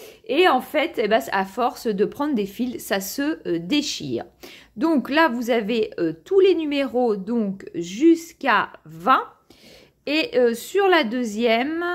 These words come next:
hop, pardon. Alors le seul petit défaut sur cette règle, euh, les numéros, pardon, euh, je trouve qu'on les voit pas très bien, ils ressortent pas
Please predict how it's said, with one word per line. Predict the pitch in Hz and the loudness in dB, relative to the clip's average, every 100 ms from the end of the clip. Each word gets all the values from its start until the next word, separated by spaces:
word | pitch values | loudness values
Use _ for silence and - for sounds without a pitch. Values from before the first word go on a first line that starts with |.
| - - - | -6 -12 -6
hop, | 320 330 - | -6 -6 -12
pardon. | 208 196 202 214 269 - _ - _ - | -10 -8 -4 -4 -6 -10 _ -20 _ -2
Alors | 214 | 2
le | 240 277 | 2 0
seul | - 453 466 453 | 0 2 2 2
petit | 403 392 359 | 0 2 2
défaut | 370 359 381 381 | 2 2 0 0
sur | 359 | -4
cette | - 330 330 | -4 -4 -2
règle, | 330 330 370 359 - | 0 2 4 2 0
euh, | - 247 262 262 262 | -2 0 0 0 0
les | 277 | -2
numéros, | 277 302 294 262 330 359 - _ _ _ | -2 -2 -2 0 -2 -2 -12 _ _ _
pardon, | 247 247 233 311 - - | -4 -2 -2 -4 -6 -6
euh, | |
je | 226 233 | -6 -6
trouve | - 339 | -6 -4
qu'on | 262 | 0
les | 220 | 2
voit | 220 262 | 2 0
pas | 392 | -2
très | 381 294 | -2 -2
bien, | 220 269 - | 0 -2 -2
ils | 240 | -2
ressortent | 190 208 226 - | -2 -4 -8 -10
pas | 226 - 392 | -10 -4 -2